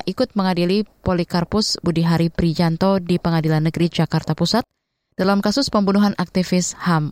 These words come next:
Munir. Dia menilai pembunuhan Munir merupakan konspirasi. Dalam kasus itu, Pengadilan Jakarta Pusat menghukum Polikarpus dengan hukuman empat belas tahun penjara. Kita ke informasi ham.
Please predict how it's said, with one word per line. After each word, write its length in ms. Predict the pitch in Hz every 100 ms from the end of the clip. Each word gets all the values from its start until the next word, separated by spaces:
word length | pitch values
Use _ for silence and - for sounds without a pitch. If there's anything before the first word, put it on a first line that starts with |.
| -
Munir. 400 | 175 190 151 - _ _ _ _ _ -
Dia 160 | 151 147
menilai 400 | 147 185 196 202
pembunuhan 400 | 180 170 170 160
Munir 320 | 190 214 214
merupakan 480 | 202 202 190 190 180
konspirasi. 800 | - 175 170 - 180 185 - - - _ _ _ _ _ -
Dalam 240 | 175 185
kasus 240 | 196 208 220
itu, 240 | 226 262
Pengadilan 480 | 233 226 208 214 196
Jakarta 400 | 196 - 190 185
Pusat 480 | 185 247 170 - -
menghukum 400 | 180 180 214 214
Polikarpus 560 | 190 175 185 180 214 -
dengan 160 | 170 165
hukuman 400 | 180 - 233 170
empat 320 | - 170 165 -
belas 320 | 160 156 -
tahun 320 | 180 165 147
penjara. 480 | 151 147 147 139 143 - _ _ _ _ _ _ _ _ _ _ -
Kita 160 | 233
ke 80 | 233
informasi 560 | 226 220 220 226 240 226
ham. 320 | 190 175 285